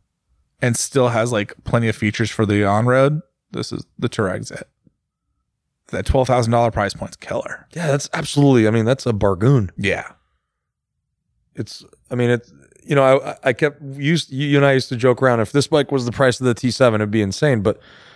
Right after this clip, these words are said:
Speaker 2: look at what you're getting for that additional two thousand dollars.
Speaker 1: Again, that's where I come, like, Jensen's the value buyer.
Speaker 2: Yep.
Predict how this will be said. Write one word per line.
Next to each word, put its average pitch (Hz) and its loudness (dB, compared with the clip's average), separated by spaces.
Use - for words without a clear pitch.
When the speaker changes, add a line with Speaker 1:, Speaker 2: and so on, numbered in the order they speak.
Speaker 2:
look 180 2
at - 6
what 160 4
you're 117 4
getting 113 0
for 107 -8
that 104 -4
additional 107 0
two - -4
thousand 101 0
dollars. 104 -4
Speaker 1:
Again, 160 -2
that's - 0
where 180 4
I 160 0
come, 165 -2
like, 113 -4
Jensen's 165 2
the 175 4
value 170 4
buyer. 101 -2
Speaker 2:
Yep. - 0